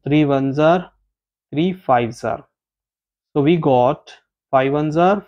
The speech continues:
five by seven ones are seven. Now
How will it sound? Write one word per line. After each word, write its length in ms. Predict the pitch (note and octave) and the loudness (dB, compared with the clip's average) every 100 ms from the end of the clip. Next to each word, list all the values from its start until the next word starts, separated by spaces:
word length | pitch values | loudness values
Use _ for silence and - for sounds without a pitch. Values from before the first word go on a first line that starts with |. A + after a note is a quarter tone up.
| - | -6
five 440 | A#2 A#2 C3 B2+ | -2 -2 -4 -8
by 280 | D#3 C#3 B2+ | -2 0 -2
seven 300 | B2+ C#3 D3 | -4 -4 -4
ones 220 | D3 C#3+ | -4 -4
are 300 | D#3+ F3+ F#3 _ _ _ _ | -2 -2 -4 _ _ _ _
seven. 360 | - - A2+ - _ _ _ _ _ _ _ _ _ _ _ _ _ _ _ _ _ _ _ | -18 -10 -10 -10 _ _ _ _ _ _ _ _ _ _ _ _ _ _ _ _ _ _ _
Now 480 | C3+ C3 B2 C#3 - | -2 0 0 -2 -6